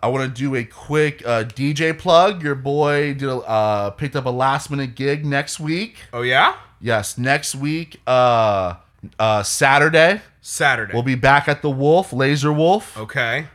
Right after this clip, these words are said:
Speaker 1: Uh, you know, friend of the show, Chris Bellis, his place.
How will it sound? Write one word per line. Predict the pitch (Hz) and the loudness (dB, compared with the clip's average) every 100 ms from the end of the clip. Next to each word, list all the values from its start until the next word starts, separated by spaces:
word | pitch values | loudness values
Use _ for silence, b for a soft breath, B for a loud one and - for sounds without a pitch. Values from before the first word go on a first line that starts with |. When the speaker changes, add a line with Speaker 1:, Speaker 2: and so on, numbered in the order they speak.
| - | -2
Speaker 1:
Uh, | 113 113 107 101 | 2 4 4 2
you | 104 | 0
know, | 117 110 | -2 -4
friend | - 139 135 | -2 0 0
of | |
the | 135 | -2
show, | 127 151 131 | -2 0 0
Chris | - 143 - | 0 -6 -2
Bellis, | 143 131 143 147 - | 0 2 2 -2 -2
his | 147 139 | -4 -2
place. | - 151 143 160 - - | 0 4 4 2 -4 -10